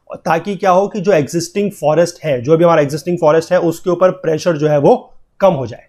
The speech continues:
ठीक है, तो ये सारे के सारे जो न्यू फॉरेस्ट पॉलिसी बनी है उसके कुछ मेन एम्स हैं। ठीक है, यहाँ पर फॉरेस्ट किस तरीके से एक ट्राइबल, ए, पर्सन के ऊपर या एक ट्राइबल, ए, लाइफ के ऊपर किस तरीके से इफेक्ट डालता है, ये आप यहाँ पर पढ़ सकते हैं ट्राइबल कम्युनिटी के ऊपर।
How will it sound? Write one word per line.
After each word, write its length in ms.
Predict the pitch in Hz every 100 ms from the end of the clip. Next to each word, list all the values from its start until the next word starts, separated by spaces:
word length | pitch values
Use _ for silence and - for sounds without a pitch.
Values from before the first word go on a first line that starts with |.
| _
ठीक 120 | 175 208
है, 60 |
तो 60 | 196
ये 140 | 202
सारे 240 | 196 160 180
के 80 |
सारे 200 | 180 170
जो 280 | 175 185 180 - -
न्यू 200 | 170 175
फॉरेस्ट 320 | 175 160 170
पॉलिसी 320 | 160 160 165 170
बनी 240 | 143 151
है 100 | 175
उसके 240 | 156 -
कुछ 280 | 165 185 -
मेन 280 | 147 156 220 - _ _ 175
एम्स 240 | 190 143
हैं। 140 | 113 _ _ _ _ _
ठीक 140 | 170 196
है, 160 | 190
यहाँ 200 | 160 151
पर 120 | 208
फॉरेस्ट 360 | 202 175 185 185
किस 180 | 190 185
तरीके 300 | 185 180 175
से 220 | 185 180
एक 140 | 180 - _ _ _
ट्राइबल, 460 | 165 156 165 180 180
ए, 320 | 175 160 156 156 _ -
पर्सन 360 | 170 - 185 185
के 80 |
ऊपर 220 | 185 180 180
या 80 |
एक 120 | 180 175
ट्राइबल, 500 | 151 151 160 175 170 - _ 156
ए, 80 | 151
लाइफ 300 | 143 165 170
के 100 | 180
ऊपर 220 | 165 170
किस 180 | 170 -
तरीके 280 | 165 165
से 300 | 170 175 165 - -
इफेक्ट 260 | 165 175 156
डालता 300 | 147 147 147
है, 100 | 170
ये 100 | 160
आप 160 | 156 156
यहाँ 120 | 143
पर 100 | 151
पढ़ 160 | 139 147
सकते 260 | 151 -
हैं 100 | 151
ट्राइबल 280 | 151 143 143
कम्युनिटी 380 | 147 143 135 139
के 60 | 143
ऊपर। 220 | 135